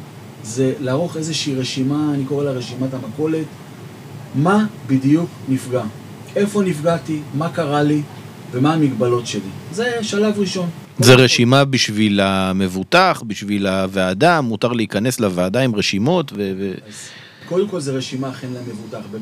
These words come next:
Speaker 1: בהנחה והוא לא מיוצג, והוא בחר ללכת באופן עצמאי, אז כמובן, במרבית המקרים, האנשים שמגיעים לוועדה רפואית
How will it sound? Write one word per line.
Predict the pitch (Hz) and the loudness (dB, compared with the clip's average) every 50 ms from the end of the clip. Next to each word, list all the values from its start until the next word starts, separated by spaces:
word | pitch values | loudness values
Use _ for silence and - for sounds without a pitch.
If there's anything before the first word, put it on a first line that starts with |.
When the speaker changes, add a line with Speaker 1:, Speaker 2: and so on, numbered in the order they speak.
| 107 117 | -10 -10
Speaker 1:
בהנחה | 113 117 117 110 - 147 143 139 | -10 -10 -12 -12 -10 -10 -8 -6
והוא | 135 127 120 | -4 -4 -2
לא | 127 | -2
מיוצג, | 131 139 131 123 107 110 - 110 98 101 107 107 | -2 -2 -2 -2 -4 -8 -10 -10 -10 -10 -10 -10
והוא | 107 107 | -8 -10
בחר | 107 107 131 135 | -10 -8 -8 -8
ללכת | 127 123 123 135 131 - 117 107 - - - - - - - 117 | -6 -4 -4 -6 -6 -8 -10 -14 -14 -20 -20 -20 -20 -16 -6 -2
באופן | 131 143 139 147 139 131 | -2 -2 0 -2 -2 -2
עצמאי, | 127 - - 117 107 107 107 110 127 135 - - - - - 143 - - | -2 -4 -6 -8 -6 -6 -4 -4 -6 -8 -10 -14 -20 -16 -14 -14 -14 -12
אז | 110 110 - - | -12 -12 -12 -6
כמובן, | - 139 151 160 156 185 208 208 202 185 - - - 131 | -4 -4 -4 -4 -4 -2 -2 -2 -2 -4 -6 -14 -8 -4
במרבית | 135 143 156 156 160 202 208 202 | -2 -2 -2 -2 -2 -2 -2 -2
המקרים, | 190 180 180 180 - 180 185 185 180 175 151 - - - - - - - - - | -2 -4 -4 -4 -4 -4 -4 -2 -4 -6 -8 -12 -18 -20 -20 -20 -20 -20 -16 -10
האנשים | 131 131 131 135 131 - - 165 165 165 160 135 | -6 -2 -2 -2 -2 -4 -6 -6 -6 -6 -8 -10
שמגיעים | - - 131 131 120 120 139 143 | -8 -4 -4 -4 -2 -2 -2 -2
לוועדה | 143 127 123 120 117 127 131 | -2 -4 -4 -6 -4 -2 -2
רפואית | 127 131 123 - 117 117 123 135 135 | -2 -2 -4 -8 -6 -4 -2 -2 -2